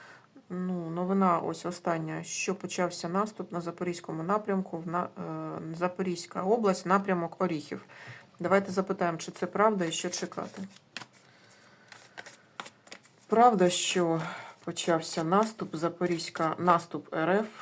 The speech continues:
Запорізька область, м, в бік населеного пункту Оріхів. Чи правда, що там почався, почався наступ Р Ф в бік населене-,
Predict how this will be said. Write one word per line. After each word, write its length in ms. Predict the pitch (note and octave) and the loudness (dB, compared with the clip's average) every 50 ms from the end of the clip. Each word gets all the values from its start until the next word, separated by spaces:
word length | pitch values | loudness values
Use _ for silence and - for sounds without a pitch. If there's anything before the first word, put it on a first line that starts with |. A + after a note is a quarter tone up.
| - - - - | -20 -16 -14 -12
Запорізька 720 | E3+ E3 F3 D#3+ D#3+ - F3 E3+ E3 D#3 - - - - - | -8 -6 -6 -6 -4 -2 -2 -2 0 -2 -4 -6 -6 -6 -6
область, 720 | - - G3 G3+ G3+ F3 - - - - - - - - - _ _ _ _ - - - _ - | -2 0 0 0 0 0 -2 -4 -4 -6 -8 -12 -14 -18 -20 _ _ _ _ -14 -14 -12 _ -12
м, 60 | - - - - - - E3 - - | -10 -10 -10 -10 -10 -10 -10 -10 -6
в 340 | - E3 D#3+ D#3+ D#3+ D#3 D3+ | -4 -2 -2 0 -2 -2 -4
бік 360 | D3+ D3 D#3 F#3+ G3 G3 - - - - - - _ _ _ - - - - _ _ - - - | -4 -2 0 0 0 0 -2 -12 -18 -20 -20 -20 _ _ _ -20 -20 -20 -20 _ _ -20 -16 -12
населеного 720 | - D#3 D3+ D#3+ - - E3 E3 D#3+ D#3+ D#3+ D#3 E3 D#3+ D3 | -10 -8 -6 -6 -2 -2 0 0 0 0 -2 -2 -4 -6 -8
пункту 540 | - - F#3 F#3 F3+ F3+ - - - D3 - | -6 -2 0 0 0 0 -4 -6 -6 -4 0
Оріхів. 580 | E3 F3 E3+ D#3+ D#3 D#3 - - D#3 D3+ - - - - - - - - - - - - - - - | 0 0 2 0 -2 -4 -4 -6 -6 -8 -8 -10 -14 -14 -14 -18 -18 -18 -18 -18 -18 -18 -20 -20 -16
Чи 200 | - - - E3 | -12 -10 -8 -8
правда, 420 | D#3+ - E3+ F#3 G3 F#3+ E3+ D#3 | -4 0 2 2 2 2 0 -2
що 200 | D#3 - - - | -4 -6 -8 -8
там 200 | - - E3+ F3 | -6 -4 -4 -4
почався, 640 | F3 - - D#3 - - D#3+ D#3+ D#3+ - - D#3+ D#3 | -4 -6 -10 -10 -8 -6 -6 -6 -6 -6 -8 -8 -10
почався 840 | - - - D#3 D#3+ D#3 - - - F#3 F#3+ F#3+ - - F#3+ F3+ - - | -8 -6 -4 -4 -4 -2 -2 0 2 2 2 0 -2 -2 -2 -2 -2 -4
наступ 600 | E3+ D#3+ D#3+ D3+ E3 F3+ - - - E3+ E3+ - - - - - | -4 -4 -2 -2 -4 -6 -6 -6 -8 -8 -8 -10 -16 -14 -10 -8
Р 140 | E3 D#3+ D3+ | -6 -4 -4
Ф 220 | D3+ - - - - - - - - - _ _ _ - - - - - - - - _ - - - | -6 -6 -8 -10 -14 -16 -16 -16 -18 -20 _ _ _ -18 -16 -16 -18 -20 -20 -20 -20 _ -16 -12 -10
в 280 | D#3+ D#3+ E3+ E3+ D#3 | -10 -8 -6 -6 -4
бік 360 | D#3 E3+ F3+ F#3 - - - - - - - - - - _ _ - | -2 -2 -2 -2 -4 -8 -12 -14 -14 -14 -14 -14 -14 -16 _ _ -10
населене-, 720 | D#3 D#3 D#3 - - - E3 D#3+ D#3+ D#3 D#3 D#3 D#3 - | -8 -6 -6 -4 -2 -2 -2 -2 -2 -4 -6 -6 -6 -8